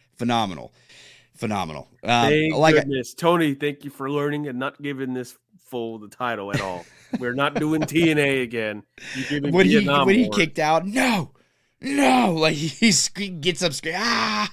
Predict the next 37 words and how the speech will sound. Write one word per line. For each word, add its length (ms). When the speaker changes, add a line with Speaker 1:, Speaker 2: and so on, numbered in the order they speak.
Speaker 1:
<laughs> 100
Dude, 280
Jeff 280
Jarrett, 440
like, 260
had 240
me 180
and 120
Michael 480
cracking 520
up 260
this 200
whole 220
match, 360
dude. 160
I 100
loved 340
it. 220
I 100
saved 360
that 200
for 100
the 180
end 160
just 240
for 60
you, 240
man. 280
Out 140
of 80
both 220
shows, 420
what 140
did 100
you 100
think, 360
uh, 420